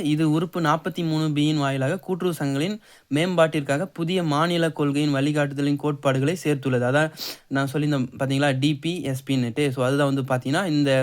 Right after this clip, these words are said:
புதிய மாநில கொள்கையின் வழிகாட்டு கோட்பாடு. ஓகேங்களா? இது கூட்டுறவு சங்கம், அஹ், உறுப்பு இருநூத்தி நாற்பத்தி மூணு இசட் ஹச் டூ, இருநூத்தி நாற்பத்தி மூணு இசட் டி வரை வந்துட்டு இந்த அரசியலமைப்பு பகுதியில வந்துட்டு, அஹ், ஒன்பது பி வந்து சேர்த்துருக்காங்க. ஓகேங்களா?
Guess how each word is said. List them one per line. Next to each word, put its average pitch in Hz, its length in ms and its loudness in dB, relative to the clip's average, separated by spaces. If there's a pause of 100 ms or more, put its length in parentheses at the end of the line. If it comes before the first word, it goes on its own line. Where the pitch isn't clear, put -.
(460)
புதிய 156 260 2
மாநில 160 440 2
கொள்கையின் 143 400 -2
வழிகாட்டு 139 440 0
கோட்பாடு. 123 420 -2
ஓகேங்களா? 120 340 2 (420)
இது 135 260 2 (340)
கூட்டுறவு 190 340 0
சங்கம், 160 400 0 (380)
அஹ், 139 160 0
உறுப்பு 160 360 2 (260)
இருநூத்தி 165 460 2
நாற்பத்தி 151 580 -2
மூணு 143 260 2 (180)
இசட் 165 300 0
ஹச் 143 360 -2
டூ, 170 200 -2
இருநூத்தி 151 420 0
நாற்பத்தி 139 420 -2
மூணு 143 180 2
இசட் 139 340 0
டி 151 160 0
வரை 131 300 0
வந்துட்டு 127 320 0 (420)
இந்த 147 220 0
அரசியலமைப்பு 151 640 2
பகுதியில 135 340 2
வந்துட்டு, 135 300 0 (520)
அஹ், 135 380 0 (920)
ஒன்பது 156 460 2
பி 165 180 0
வந்து 147 260 0
சேர்த்துருக்காங்க. 120 480 -4
ஓகேங்களா? 117 340 2